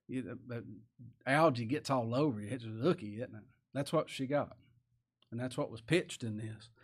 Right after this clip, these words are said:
Christ had a body prepared for him, and he came into this sin-cursed earth. We get disgusted with this earth,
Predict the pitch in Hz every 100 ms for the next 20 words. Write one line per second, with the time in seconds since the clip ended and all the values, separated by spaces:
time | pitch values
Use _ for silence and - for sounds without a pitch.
0 | - - 175 175 180 170 147 120 156 190
1 | 170 123 120 156 190 175 123 - - 143
2 | 127 131 113 - 131 143 - 180 196 185
3 | 156 - - 143 139 139 - - - 185
4 | 180 185 185 - _ - - 156 147 -
5 | - 139 123 - - 185 170 185 175 294
6 | 311 254 147 - 147 131 - 110 113 113
7 | 101 107